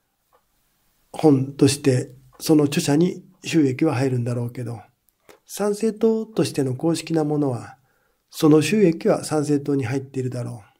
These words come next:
あ、その意味においては、日本保守党と比べて参政党は、まあ、ちょっと先輩というか、ちょっとシステムが整ってる。そうも言えるでしょ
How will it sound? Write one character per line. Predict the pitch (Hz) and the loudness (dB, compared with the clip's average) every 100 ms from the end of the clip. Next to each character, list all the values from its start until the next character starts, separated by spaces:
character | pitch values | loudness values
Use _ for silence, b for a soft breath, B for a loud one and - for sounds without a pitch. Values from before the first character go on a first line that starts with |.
| _ - | _ -12
あ、 | |
そ | 139 | -4
の | 214 | -2
意 | 247 | -2
味 | 220 | -2
に | 156 | -2
お | 147 | -2
い | 143 | -4
て | 135 | -10
は、 | 127 - b b b b b b _ _ _ _ 190 | -10 -14 b b b b b b _ _ _ _ 0
日 | 180 | 2
本 | 151 | 2
保 | 123 | -2
守 | 151 | -6
党 | - 175 | -6 -6
と | 175 | -4
比 | 165 165 151 | -4 -4 -4
べ | 151 | -4
て | 151 143 143 - _ | -2 -4 -6 -16 _
参 | - 156 | -8 -6
政 | 143 147 139 | -2 -4 -2
党 | 139 | -4
は、 | 135 123 - _ _ _ _ _ _ _ | -6 -8 -14 _ _ _ _ _ _ _
ま | 165 | -6
あ、 | |
ち | - | 0
ょ | 233 | 0
っ | 233 | 0
と | - - - _ _ _ _ _ _ _ _ _ _ | -4 -4 -10 _ _ _ _ _ _ _ _ _ _
先 | - 151 127 | 0 2 2
輩 | 131 131 - - _ _ | 0 -2 -6 -16 _ _
と | 147 | 4
い | |
う | 131 | 4
か、 | 131 - - _ - | 2 -6 -12 _ -4
ち | |
ょ | 233 | -4
っ | |
と | - - - - _ _ _ _ _ _ _ | 0 -2 -2 -18 _ _ _ _ _ _ _
シ | - 165 | -2 0
ス | - | 2
テ | 143 | 4
ム | 175 | 6
が | 143 | 6
整 | 131 135 131 | 6 6 6
っ | 127 | 4
て | - | 0
る。 | 120 117 - _ - _ _ _ | -4 -4 -14 _ -20 _ _ _
そ | - 160 | 2 4
う | |
も | 147 | 6
言 | 139 | 4
え | 120 | 4
る | 117 | 2
で | 113 | -2
し | - | -4
ょ | 120 110 | -8 -10